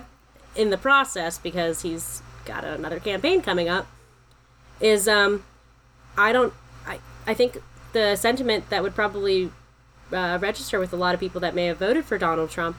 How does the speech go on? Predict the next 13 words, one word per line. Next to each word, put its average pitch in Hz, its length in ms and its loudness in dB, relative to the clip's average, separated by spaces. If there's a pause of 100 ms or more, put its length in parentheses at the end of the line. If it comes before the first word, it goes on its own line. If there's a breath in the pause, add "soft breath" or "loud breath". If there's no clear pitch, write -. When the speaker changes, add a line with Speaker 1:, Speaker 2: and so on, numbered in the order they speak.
Speaker 2:
was 170 480 0
that 170 380 -2 (960 soft breath)
we 247 180 4
weren't 240 380 4 (240)
celebrating 202 880 2 (260 loud breath)
our 190 560 4
Americanism. 185 720 2
We 180 120 0
weren't - 200 0
celebrating 190 640 2 (200)
what 190 200 -6
made 185 180 0
us 180 300 -2